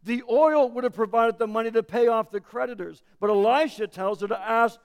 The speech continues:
for jars. And he says this, "And don't ask for just a few. Ask for as many as you can get. Go everywhere. Knock on all the doors. Call in all your favors.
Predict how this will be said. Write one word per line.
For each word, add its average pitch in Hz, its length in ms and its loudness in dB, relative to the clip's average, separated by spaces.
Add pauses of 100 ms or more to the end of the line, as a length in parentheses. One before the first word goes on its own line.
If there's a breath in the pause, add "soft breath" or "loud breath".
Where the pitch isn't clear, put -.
(140)
for 254 120 -10
jars. 226 560 2
And 220 80 -8
he 233 100 -6
says 254 280 0
this, 262 280 2 (380 soft breath)
"And 254 180 0
don't 311 240 4
ask 302 220 6
for 269 100 -12
just 226 280 0
a 214 40 -18
few. 302 400 -4 (1700)
Ask 277 260 4
for 247 160 -4
as 233 180 2
many 277 400 0
as 269 160 -4
you 254 80 -8
can 262 120 -8
get. 240 260 0
Go 269 220 4
everywhere. 262 560 2
Knock 254 280 0
on 262 120 -2
all 269 300 2
the 277 120 -6
doors. 226 340 -2
Call 285 320 0
in 285 100 -2
all 277 140 2
your 269 200 -4
favors. 214 500 0